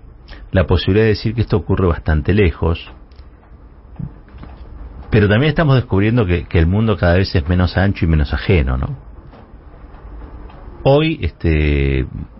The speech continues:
ver que dos millones de personas, centenares de miles de familias, tienen que abandonar sus hogares, producto de la guerra, es una tragedia de orden global. No le pasa solamente a los ucranianos,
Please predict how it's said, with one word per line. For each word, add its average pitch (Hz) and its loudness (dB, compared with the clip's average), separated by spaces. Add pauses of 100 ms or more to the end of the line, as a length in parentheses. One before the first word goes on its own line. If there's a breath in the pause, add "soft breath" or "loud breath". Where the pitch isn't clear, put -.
(160)
ver 92 0
que 80 2
dos 87 2
millones 92 2
de 82 2
personas, 87 0 (960)
centenares 92 2
de 82 2
miles 87 0
de 71 -2
familias, 78 0 (360)
tienen 87 0
que 85 0
abandonar 76 4
sus 73 -2
hogares, 78 2 (680 loud breath)
producto 80 2
de 80 4
la 76 2
guerra, 104 2 (540 loud breath)
es 120 2
una 98 2
tragedia 90 2
de 78 4
orden 76 0
global. 73 0 (1500 loud breath)
No 92 4
le 85 4
pasa 131 0
solamente 76 0
a - 0
los 69 0
ucranianos, 67 -2